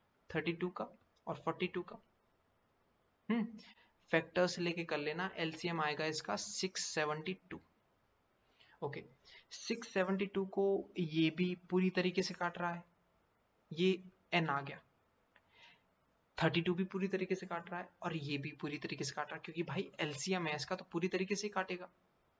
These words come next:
तीनों numbers पूरी तरीके से काटेंगे ना इसको। अब remainder पांच बना, बचना चाहिए हर case में, तो हम क्या करेंगे, पांच जोड़ देंगे, सिक्स सेवेंटी टू में पांच जोड़ देंगे, कितना आया,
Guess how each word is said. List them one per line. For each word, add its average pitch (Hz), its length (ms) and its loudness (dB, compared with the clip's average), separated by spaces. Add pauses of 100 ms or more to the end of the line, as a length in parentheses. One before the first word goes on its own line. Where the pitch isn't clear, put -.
(480)
तीनों 175 180 6
numbers 170 380 4
पूरी 175 200 2
तरीके 185 280 2
से 185 100 0
काटेंगे 151 360 2
ना 208 80 2
इसको। 302 340 -2 (1300)
अब 196 180 8
remainder 190 400 6
पांच 196 320 2
बना, 208 220 2 (140)
बचना 190 240 4
चाहिए 190 220 0
हर 185 160 0
case 190 220 -4
में, 208 100 -14 (300)
तो 185 60 2
हम 190 80 4
क्या 185 160 4
करेंगे, 151 340 -2 (480)
पांच 139 260 0
जोड़ 196 200 6
देंगे, 277 240 0 (520)
सिक्स - 300 -6
सेवेंटी 156 280 2
टू 202 140 -4
में 247 140 0
पांच 143 320 0
जोड़ 214 160 2
देंगे, 285 260 -6 (420)
कितना 226 280 -2
आया, 127 180 -8